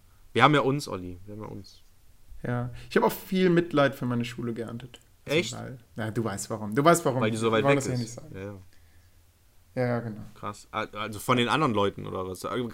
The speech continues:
Speaker 1: waren da so Leute, ah, und wel-, an welcher Schule bist du? Ja, da und da.
Speaker 2: Äh, klar, am Anfang. Ich hab das, ich hab das ja selbst angeeckt. Hab direkt gedacht, okay, wie, wie macht man jetzt Smalltalk? Ne, so übers Wetter, äh, ist irgendwie dumm.
Speaker 1: Mhm.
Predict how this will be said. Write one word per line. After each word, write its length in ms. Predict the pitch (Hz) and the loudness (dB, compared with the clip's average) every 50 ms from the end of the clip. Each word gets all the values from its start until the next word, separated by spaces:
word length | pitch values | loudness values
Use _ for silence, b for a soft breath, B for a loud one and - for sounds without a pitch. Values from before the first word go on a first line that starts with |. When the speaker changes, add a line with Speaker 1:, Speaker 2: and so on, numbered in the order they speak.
| 113 | -2
Speaker 1:
waren 240 | 139 143 147 147 175 185 | 4 6 8 8 8 8
da 160 | 180 170 151 | 8 4 4
so 120 | - 160 | 2 4
Leute, 280 | 156 151 175 - 139 - | 6 6 4 4 2 4
ah, 120 | 139 147 143 | 6 6 6
und 160 | 131 120 123 | 6 4 -2
wel-, 120 | 127 123 | -2 -2
an 120 | - 123 117 | -2 -4 -2
welcher 220 | 131 135 151 131 | -2 -2 -2 -4
Schule 240 | - - 139 127 117 | -4 -2 -2 -2 -2
bist 220 | 110 98 - - | -4 -6 -8 -4
du? 240 | 127 147 190 220 220 b b b b b b b | -4 -4 -4 -4 -8 b b b b b b b
Ja, 120 | 120 110 110 | -2 -2 2
da 260 | 117 120 120 117 117 | 6 6 6 6 6
und 120 | 110 107 | 4 2
da. 300 | 110 104 101 185 202 202 | 2 6 6 8 8 8
Speaker 2:
Äh, 80 | 196 208 202 | 6 4 4
klar, 200 | - 135 139 165 | 4 6 6 8
am 80 | 160 | 8
Anfang. 500 | 156 180 185 190 - - 170 151 139 135 131 127 - | 6 6 4 4 4 4 4 4 4 2 0 2 4
Ich 180 | 165 160 160 | 6 6 6
hab 100 | 196 190 | 6 4
das, 140 | 202 180 - | 4 2 4
ich 80 | 165 165 | 4 2
hab 80 | 180 175 | 2 2
das 120 | 165 - | 4 6
ja 80 | 160 147 | 8 8
selbst 240 | 143 156 156 151 | 8 8 6 4
angeeckt. 760 | - 135 139 151 147 143 135 123 - - 135 123 - - - - | 0 0 0 2 4 4 2 2 0 -4 -6 -6 -6 -10 -12 -8
Hab 160 | 131 127 - | -8 -6 -2
direkt 180 | - 139 127 | 0 0 2
gedacht, 240 | 151 147 143 127 - - | 4 4 4 4 2 -4
okay, 300 | 135 127 - 147 139 135 135 B B B B B B - | -6 0 2 2 2 2 0 B B B B B B -4
wie, 360 | - 147 151 147 139 135 - | 0 2 2 2 0 -4 -2
wie 80 | 160 156 | 0 4
macht 200 | 151 156 156 - | 4 4 4 6
man 100 | 185 156 | 4 4
jetzt 160 | 147 139 - | 6 4 2
Smalltalk? 720 | - 131 123 135 160 170 - - 208 208 214 208 208 - | 0 2 2 2 2 2 0 0 2 2 2 2 0 -2
Ne, 120 | 143 139 | -2 0
so 80 | 139 127 | 0 0
übers 320 | 117 110 117 110 - - 113 | 0 0 0 -2 -4 -2 -4
Wetter, 460 | 135 135 - - 165 160 160 156 - | -4 -4 -2 0 0 2 2 0 0
äh, 200 | 170 151 143 147 | 0 0 0 0
ist 120 | 143 143 | 0 0
irgendwie 220 | - 135 123 127 123 | -2 -2 0 0 0
dumm. 260 | 120 143 151 170 196 214 | 2 2 2 4 4 2
Speaker 1:
Mhm. 120 | 202 - | 0 0